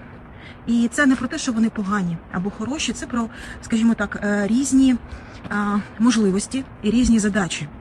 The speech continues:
А, це як у казці про мертву і живу воду. А, мінусові,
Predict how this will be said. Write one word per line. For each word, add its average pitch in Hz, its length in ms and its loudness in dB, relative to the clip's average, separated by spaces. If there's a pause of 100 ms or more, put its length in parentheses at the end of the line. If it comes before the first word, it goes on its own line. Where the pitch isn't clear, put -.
(340)
А, 196 160 0
це 320 180 -4
як 254 240 -2
у - 40 -12
казці 269 420 -2
про 220 180 -2 (160)
мертву 208 360 -2
і 196 40 -4
живу 190 240 -4
воду. 190 320 -2 (500)
А, 196 360 -2
мінусові, 247 680 2